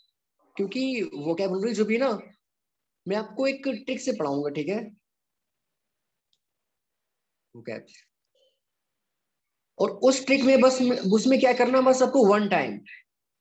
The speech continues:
one time कोई भी word read करना होगा तुम्हें, ठीक है? तुम्हें बस क्या करना, वन time vocab को या word को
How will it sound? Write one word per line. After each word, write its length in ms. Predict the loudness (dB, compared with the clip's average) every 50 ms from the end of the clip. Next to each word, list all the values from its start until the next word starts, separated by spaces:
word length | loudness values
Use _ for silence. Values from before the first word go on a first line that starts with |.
| _ _ _ _ _ _ _ _ _ _ -10
one 340 | -4 -2 -2 0 0 -2 -4
time 340 | -4 -2 -2 -2 -4 -2 -2
कोई 180 | 0 0 0
भी 120 | 2 2 2
word 220 | 2 2 2 0 0
read 260 | 0 0 0 -2 -2
करना 200 | -4 -4 -2 -2
होगा 240 | -4 -4 -4 -6 -8
तुम्हें, 240 | -8 -6 -6 -6 -6
ठीक 120 | -6 -8
है? 260 | -8 -8 -10 -12 -18 _ _ _ _ _ _ _ _ _ _ _ _ _ _ _ _ _ _ _ _ _ _ _ _ _ _ _ _ _ _ _ _ _ _ _ _ _ _ _ _ _ -8
तुम्हें 220 | -6 -4 -2 -2 -2
बस 140 | -2 -2
क्या 100 | 0 -2
करना, 260 | 0 0 0 0 2 0
वन 280 | 2 2 0 0 0
time 160 | -2 -2 0
vocab 440 | 0 0 0 0 0 0 -2 -2 -4
को 80 | -2 0
या 120 | 2 2
word 220 | 2 2 0 -2 -4
को 320 | -8 -8 -10 -10 -12